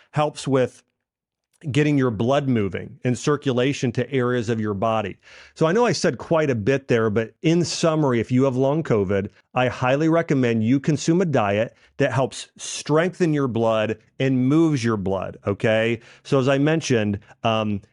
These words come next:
you know, things like beets are wonderful. A lot of the red foods, a lot of the green foods,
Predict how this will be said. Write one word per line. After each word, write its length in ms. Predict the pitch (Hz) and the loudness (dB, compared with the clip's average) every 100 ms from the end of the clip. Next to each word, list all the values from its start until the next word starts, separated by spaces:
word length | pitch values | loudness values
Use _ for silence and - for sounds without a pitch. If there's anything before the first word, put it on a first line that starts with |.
| - | -4
you 80 | 120 | -2
know, 120 | 113 | -2
things 340 | 110 147 131 | -2 -2 0
like 300 | 135 127 104 | 0 0 -2
beets 440 | 90 165 127 - - | 0 0 0 -6 -6
are 240 | 127 135 | -2 0
wonderful. 600 | 127 139 151 131 - 101 | 0 0 0 -2 -4 -4
A 20 | 107 | 0
lot 180 | 120 | 0
of 60 | 127 | 0
the 80 | 120 | 0
red 340 | 117 135 139 | 2 0 -2
foods, 320 | - 151 135 | -2 0 0
a 60 | 120 | 0
lot 160 | 113 107 | 0 -2
of 60 | |
the 80 | 101 | -4
green 360 | 98 147 151 143 | -2 -2 0 -2
foods, 580 | 143 139 131 127 127 | 0 2 2 0 -4